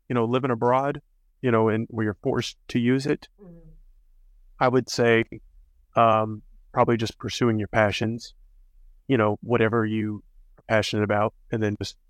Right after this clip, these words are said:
Speaker 1: use the other language to do that. So if you're passionate about underwater basket weaving, that's the joke we always use, but, you know, like,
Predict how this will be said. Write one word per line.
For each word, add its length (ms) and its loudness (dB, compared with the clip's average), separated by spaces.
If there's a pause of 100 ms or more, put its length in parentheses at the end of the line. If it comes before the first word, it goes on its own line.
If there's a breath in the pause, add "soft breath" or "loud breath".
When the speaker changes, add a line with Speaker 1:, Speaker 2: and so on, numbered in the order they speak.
(200)
Speaker 1:
use 400 -2 (180)
the 100 0
other 140 0
language 440 -4
to 120 -6 (160)
do 140 0
that. 240 0 (480)
So 260 -6
if 80 -8
you're 100 -2
passionate 460 0
about 320 -2 (880)
underwater 460 2
basket 480 -4 (120)
weaving, 220 -6
that's 240 -4
the 100 -4
joke 240 0
we 80 -2
always 260 -2
use, 220 -4
but, 220 -2
you 80 -2
know, 160 2
like, 320 -2